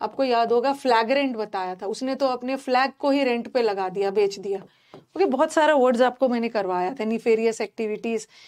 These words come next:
अ, और भी बहुत, वाइल, वाइल भी खराब एक्टिविटीज को बोलते हैं, करप्ट वगैरह लिखवाई दिया था, और रीबर्ड, ठीक है, ल्यूड, बहुत सारा, अब कितना सारा लिखूं, इतने सारे एक्टिविटीज है।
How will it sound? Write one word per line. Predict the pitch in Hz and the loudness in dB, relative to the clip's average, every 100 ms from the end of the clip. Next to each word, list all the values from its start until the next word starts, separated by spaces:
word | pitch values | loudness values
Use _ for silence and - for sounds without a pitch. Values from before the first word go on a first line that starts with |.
| - _ - | -20 _ -4
अ, | 214 208 208 | -2 -2 0
और | 240 262 | 0 0
भी | |
बहुत, | 262 254 233 | -2 -2 0
वाइल, | 226 233 240 233 226 | 2 2 2 -2 -4
वाइल | 214 226 247 | -4 -2 -2
भी | 240 247 | -2 -4
खराब | 240 214 214 | -2 0 0
एक्टिविटीज | 214 226 233 220 226 - | -2 -2 -4 -2 -4 -4
को | 226 | -4
बोलते | 202 202 403 | 0 0 0
हैं, | 392 381 - - - - - | -4 -6 -12 -20 -20 -20 -2
करप्ट | 240 226 233 254 | 2 2 2 2
वगैरह | 240 233 233 | 2 2 0
लिखवाई | 220 220 214 220 | -2 0 0 0
दिया | 214 214 220 | 0 0 0
था, | 240 | 0
और | 240 | 2
रीबर्ड, | 233 208 226 220 214 220 | 0 0 2 2 0 -6
ठीक | - 262 | -4 0
है, | |
ल्यूड, | 262 240 254 262 | 2 4 4 2
बहुत | 302 339 | 2 2
सारा, | 311 302 | 2 2
अब | 294 | 0
कितना | 233 254 269 | -4 -2 -2
सारा | 240 208 | -2 -2
लिखूं, | 196 185 196 - _ _ - - | -4 -8 -12 -18 _ _ -14 -10
इतने | 240 240 | -4 0
सारे | 247 233 | 2 2
एक्टिविटीज | 240 240 226 208 208 190 | 2 0 -2 0 0 -2
है। | 185 | -4